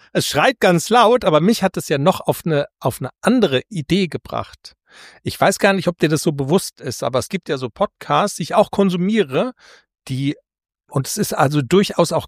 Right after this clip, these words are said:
gang und gäbe. Wir haben das bisher, glaub ich, noch nie gemacht oder also noch nie so exzessiv. Aber wenn Carina Hanisch schon sagt, das schreit nach einer Wiederholung, also bevor wir jetzt im neuen Jahr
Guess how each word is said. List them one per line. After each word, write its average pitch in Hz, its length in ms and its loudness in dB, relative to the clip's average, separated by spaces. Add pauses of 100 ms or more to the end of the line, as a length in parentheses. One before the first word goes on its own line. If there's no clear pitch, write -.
gang 160 260 0
und 143 200 -2
gäbe. 175 340 2
Wir 117 140 -2
haben 127 120 -4
das 131 140 -6
bisher, 139 500 -2
glaub 131 320 0
ich, - 100 -8
noch 110 160 0
nie 185 280 0
gemacht 147 560 -2
oder 123 480 0
also 120 340 2
noch 120 220 -6
nie 151 180 0
so 147 160 -4
exzessiv. 190 840 -4 (400)
Aber 107 320 -2
wenn 190 280 4
Carina 135 640 -2
Hanisch 180 400 2
schon 135 220 -2
sagt, 143 320 2
das 131 100 -4
schreit 117 540 0
nach 160 180 0
einer 139 320 -2
Wiederholung, 120 840 0 (420)
also 127 180 -8
bevor 180 440 -2
wir 175 100 0
jetzt 185 380 -4 (480)
im 131 260 -2
neuen 196 420 4
Jahr 123 400 -4